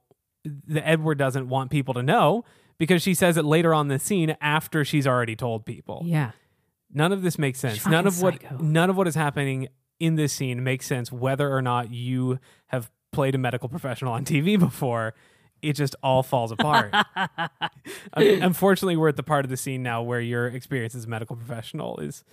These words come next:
Speaker 2: Is no longer
Speaker 1: uh, yeah,
Speaker 2: valid.
Speaker 1: yeah. They, I mean, they threw in a doctor getting paged. That was nice.
Speaker 2: Yeah.
Speaker 1: Uh, we don't know why Edward there. We know why Rosalie's. Did she just go to the hospital to tell on Edward?
Speaker 2: W-, oh, yeah. Honestly, like, bigger question. Like, yes, why is Edward there? But
Speaker 1: Mm-hmm.
Speaker 2: why is Rosalie there?
Speaker 1: She's,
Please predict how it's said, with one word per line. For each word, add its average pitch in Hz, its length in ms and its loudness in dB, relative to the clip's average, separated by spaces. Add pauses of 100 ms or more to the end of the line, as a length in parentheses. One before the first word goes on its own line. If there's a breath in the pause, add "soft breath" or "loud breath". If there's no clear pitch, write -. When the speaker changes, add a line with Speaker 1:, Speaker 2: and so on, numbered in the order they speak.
Speaker 2:
Is 160 200 -2
no 151 140 2
longer 131 160 2
Speaker 1:
uh, 117 400 2
yeah, 175 420 0
Speaker 2:
valid. 165 180 -6
Speaker 1:
yeah. 131 380 0
They, 139 140 -4
I 156 100 -4
mean, 170 160 2
they 165 80 4
threw 196 280 0
in 175 160 2
a 147 120 -2
doctor 135 320 -2
getting 120 240 -6
paged. 110 480 -10
That 120 180 -6
was 117 200 -10
nice. 110 400 -16
Speaker 2:
Yeah. 240 640 -4 (220)
Speaker 1:
Uh, 135 640 0
we 139 180 -4
don't 127 260 -8
know 113 140 -10
why 55 200 -10
Edward - 360 -12
there. 107 200 -16
We 147 120 -10
know 208 140 -4
why 180 160 0
Rosalie's. 127 540 -2
Did 143 280 -4
she 220 140 -4
just 226 220 -6
go 202 140 2
to 185 80 4
the 165 120 2
hospital 139 480 -4
to 127 60 -6
tell 127 260 -2
on 120 180 -4
Edward? 117 420 -4 (280)
Speaker 2:
W-, 220 280 0
oh, 214 180 6
yeah. 190 320 4
Honestly, 254 480 0
like, 170 220 -2
bigger 208 200 0
question. 143 600 -2
Like, 151 200 -6
yes, 147 220 -2
why 139 160 -4
is 139 100 -4
Edward 139 240 -4
there? 175 220 -2
But 165 140 0
Speaker 1:
Mm-hmm. 127 80 -2
Speaker 2:
why 202 180 2
is 160 180 2
Rosalie 127 420 -4
there? 123 320 -10
Speaker 1:
She's, 190 280 -2